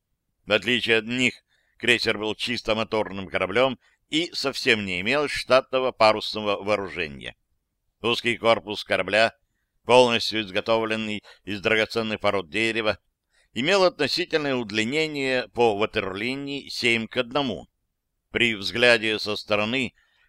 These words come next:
производил впечатление стремительности, хотя, конечно, двенадцать узлов полного хода по меркам двадцатого века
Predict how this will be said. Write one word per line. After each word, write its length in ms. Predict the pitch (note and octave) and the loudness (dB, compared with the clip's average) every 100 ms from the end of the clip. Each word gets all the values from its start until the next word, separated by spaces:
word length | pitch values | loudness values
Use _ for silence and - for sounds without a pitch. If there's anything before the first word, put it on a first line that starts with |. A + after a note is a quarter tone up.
| _ | _
производил 540 | A2 A2+ B2 C#3 F3+ | 0 2 2 2 -2
впечатление 880 | D3+ _ C3+ - A2 B2+ D3 C#3 C3+ | -2 _ -2 -2 -4 0 0 0 -4
стремительности, 1000 | B2+ - A#2 C3 C3+ - E2+ D2 - C2+ - _ _ | -4 -2 0 0 0 -6 -10 -10 -12 -12 -20 _ _
хотя, 360 | - D#3+ F3 D#3 | -4 2 6 6
конечно, 540 | C3 B2+ C3+ - A#2 | 4 4 2 2 -4
двенадцать 520 | G2+ A2 B2 A2 G2+ | 2 4 4 0 -8
узлов 320 | G2+ G2 A2+ - | -8 -2 -2 0
полного 420 | A2 G#2+ G#2 G2 | 0 2 2 0
хода 400 | - C3+ G2 E2 _ _ | 0 -2 0 -2 _ _
по 80 | A2 | -2
меркам 480 | A#2 A#2 - G#2+ G2 | 2 0 0 -4 0
двадцатого 600 | A2 - B2 G#2+ G2+ G#2 | 0 2 2 2 0 -2
века 360 | G#2+ F2+ D2+ | -2 -2 -6